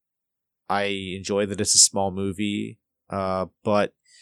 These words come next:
it's also not one I'm just gonna throw on all the time either. This is now the third time I've watched this movie. Uh, I'm sure I'll watch it again, but I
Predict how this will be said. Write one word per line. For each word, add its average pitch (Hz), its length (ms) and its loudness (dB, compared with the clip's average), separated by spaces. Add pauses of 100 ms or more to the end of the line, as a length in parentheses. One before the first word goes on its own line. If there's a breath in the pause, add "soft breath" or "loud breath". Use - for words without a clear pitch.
(420 soft breath)
it's - 200 2
also 151 320 6
not 135 220 6
one 113 240 2
I'm 107 120 0
just 107 180 2
gonna 104 200 0
throw 107 400 2
on 95 240 2
all 92 200 0
the 90 100 -4
time 80 420 -4
either. 67 460 -6
This - 180 2
is 117 60 -2
now 120 160 6
the 104 80 0
third 123 260 4
time 120 220 2
I've 107 160 2
watched 101 260 4
this - 200 0
movie. 113 500 0 (580 loud breath)
Uh, - 180 0 (120)
I'm 123 160 0
sure 127 220 8
I'll 117 120 10
watch 113 280 6
it 104 60 0
again, 107 440 -2
but 107 180 0
I 104 380 -2